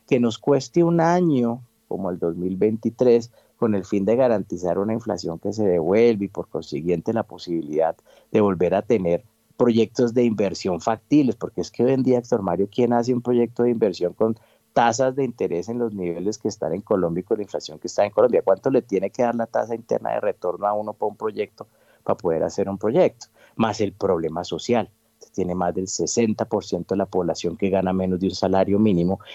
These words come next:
y que ellos sufren de una inflación más alta de la que tiene, de la que tiene y la que reporta el dane. Bueno, el dane reporta por todos los niveles de ingresos y el mismo dane nos dice que para los ingresos bajos la inflación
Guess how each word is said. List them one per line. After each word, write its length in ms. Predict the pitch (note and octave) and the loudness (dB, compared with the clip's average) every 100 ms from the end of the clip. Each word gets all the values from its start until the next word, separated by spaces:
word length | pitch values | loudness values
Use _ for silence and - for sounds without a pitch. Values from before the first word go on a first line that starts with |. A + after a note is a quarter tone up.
| - | -2
y 120 | B2+ | 0
que 280 | A#2 A#2 G2+ | 2 4 6
ellos 280 | G2 G#2+ A2+ | 6 4 2
sufren 480 | - D#3 D3 D3 C#3 | 4 2 4 0 4
de 80 | A2+ | 2
una 160 | G#2 | 2
inflación 440 | A2 - G2+ G2+ G2 | 0 -2 0 0 2
más 320 | G#2 A#2 - | 2 2 2
alta 520 | D#3+ D3 - - G2+ - - - - - | 4 4 0 -4 -6 -8 -20 -20 -10 -2
de 100 | G#2 | 0
la 120 | F#2+ | 0
que 140 | G2 | -4
tiene, 380 | G2 F#2+ F#2 F#2 | -6 -6 -4 -6
de 160 | F2 F#2+ | -2 -2
la 100 | F2+ | -2
que 140 | - | -4
tiene 400 | F2+ G2+ F#2+ G#2 | -4 -2 0 0
y 60 | A2+ | 0
la 140 | G2 | -2
que 140 | - E2+ | -4 -6
reporta 460 | E2+ - E2+ - | -4 -4 -4 -2
el 60 | B2 | 0
dane. 140 | - | 2
Bueno, 180 | A2+ A#2+ | 2 0
el 80 | E2 | -4
dane 200 | F2 A#2 | -4 -2
reporta 420 | G#2 - F2+ - | -4 -6 -8 -8
por 180 | - - | -10 -8
todos 180 | G2 A2 | -4 -2
los 120 | F#2 | -2
niveles 280 | D#2+ E2 F#2 | -4 -6 -6
de 60 | |
ingresos 500 | D#2+ G#2 C3 - - _ _ | -6 0 0 0 -10 _ _
y 80 | G2 | -4
el 60 | E2 | -2
mismo 260 | E2+ G#2 | 0 0
dane 240 | G#2+ G#2+ A2+ | 2 2 2
nos 240 | G#2 E2+ | 0 2
dice 400 | A#2 C3 A2 F2+ - _ | 4 4 2 -4 -4 _
que 100 | - | -10
para 240 | F#2+ E2+ E2 | -4 -2 0
los 180 | E2 E2 | -2 -2
ingresos 500 | E2 E2+ - G2 G2+ | -2 -2 0 -2 2
bajos 400 | G#2+ G#2 A2+ G#2 | 0 2 0 2
la 200 | F2+ F2 | 2 2
inflación 760 | G#2+ A2+ B2 B2 - A2+ G#2+ | 0 0 0 0 0 -2 -2